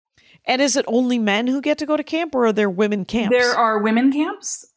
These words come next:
Speaker 2: Um, I know that there are
Speaker 1: You
Speaker 2: women's
Speaker 1: teach,
Speaker 2: camps.
Speaker 1: you,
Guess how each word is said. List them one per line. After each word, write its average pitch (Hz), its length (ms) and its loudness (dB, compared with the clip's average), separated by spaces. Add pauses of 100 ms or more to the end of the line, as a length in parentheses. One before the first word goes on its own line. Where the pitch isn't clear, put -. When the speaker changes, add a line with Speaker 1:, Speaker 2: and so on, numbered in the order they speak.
Speaker 2:
Um, 185 640 0 (320)
I 196 100 -2
know 208 160 4
that 220 180 -2
there 208 80 0
are 196 60 2
Speaker 1:
You - 40 4
Speaker 2:
women's 190 160 0
Speaker 1:
teach, 277 220 2
Speaker 2:
camps. 240 180 0
Speaker 1:
you, 220 80 -8